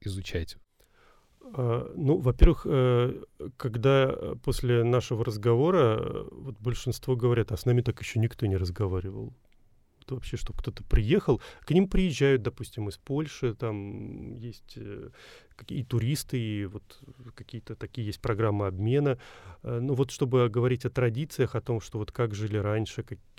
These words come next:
Speaker 2: чем занимались, вспомнить про детство, про родителей, про переселение, для них это, ну, какую-то свою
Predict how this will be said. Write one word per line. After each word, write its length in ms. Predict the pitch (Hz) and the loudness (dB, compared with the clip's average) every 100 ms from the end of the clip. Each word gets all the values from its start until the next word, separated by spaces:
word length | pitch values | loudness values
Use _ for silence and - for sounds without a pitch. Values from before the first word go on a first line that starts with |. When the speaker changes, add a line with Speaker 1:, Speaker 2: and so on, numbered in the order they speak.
| 113 | -10
Speaker 2:
чем 240 | - 117 | -2 0
занимались, 640 | 98 113 107 98 107 101 - | 0 0 0 0 -2 -4 -8
вспомнить 640 | - - 113 107 104 - | -14 -6 -4 -2 -4 -6
про 240 | - 110 | -4 -2
детство, 400 | 95 107 120 - | -2 -4 -4 -6
про 200 | - - | -6 -4
родителей, 520 | 104 95 101 - 107 104 | -4 -4 -6 -6 -6 -6
про 180 | - | -6
переселение, 600 | 104 - 98 - 131 170 120 | -6 -8 -8 -6 -2 0 0
для 160 | 101 | 0
них 200 | 131 156 | -2 -2
это, 300 | 131 - 123 - - - | -4 -2 -2 -4 -16 -18
ну, 80 | - | -4
какую-то 760 | 143 139 175 - 151 147 - - - - | -2 -2 -2 0 0 0 -4 -10 -16 -16
свою 640 | - - 143 151 131 117 | -12 0 2 4 4 2